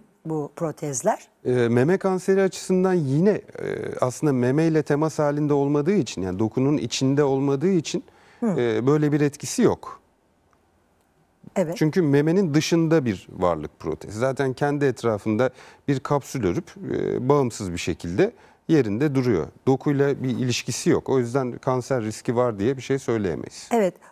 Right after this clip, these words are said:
Speaker 1: Protezleri daha sonra değiştirmek gerekir mi? Hani kullanın <clears throat> üç sene, dört sene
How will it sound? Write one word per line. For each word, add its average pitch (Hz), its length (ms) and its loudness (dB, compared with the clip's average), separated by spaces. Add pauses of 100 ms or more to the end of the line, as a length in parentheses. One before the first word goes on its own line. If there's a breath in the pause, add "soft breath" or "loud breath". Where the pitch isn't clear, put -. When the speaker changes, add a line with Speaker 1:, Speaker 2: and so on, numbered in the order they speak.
(160 loud breath)
Speaker 1:
Protezleri 302 840 0
daha 233 220 4
sonra 247 380 0
değiştirmek 226 760 0 (300)
gerekir 247 460 2
mi? 156 180 -6 (180 loud breath)
Hani 247 220 0
kullanın 247 580 -2 (280)
<clears throat> - 280 -10
üç 196 120 -4
sene, 196 360 -6
dört 170 180 -2
sene 147 320 -10